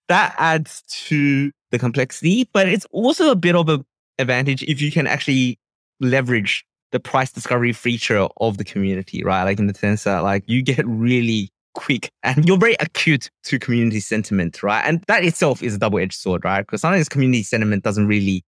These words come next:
reflect what it is to make a fun game. Plenty of times, I've been playing plenty of games where the community demanded some feature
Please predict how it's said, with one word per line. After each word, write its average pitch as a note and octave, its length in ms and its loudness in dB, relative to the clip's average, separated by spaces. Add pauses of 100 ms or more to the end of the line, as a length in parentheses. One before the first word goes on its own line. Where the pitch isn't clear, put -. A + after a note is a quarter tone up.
(140)
reflect A2+ 380 -2 (180)
what G#2+ 260 -2 (280)
it A2+ 120 0
is G#2 220 0
to - 140 -6
make G#2 160 0
a F#2+ 60 -4
fun F#2+ 200 -4
game. F#2 300 -2 (640)
Plenty A3+ 180 2
of F3+ 80 2
times, C#3 220 0
I've D#3 140 2
been F3 140 2
playing C#3 360 0
plenty A2 220 0
of F#2+ 100 0
games F#2 320 -2
where G2+ 240 2
the G2 100 -4
community C3+ 340 -2
demanded G#2 400 -2
some G2+ 140 -2
feature F#2+ 440 -2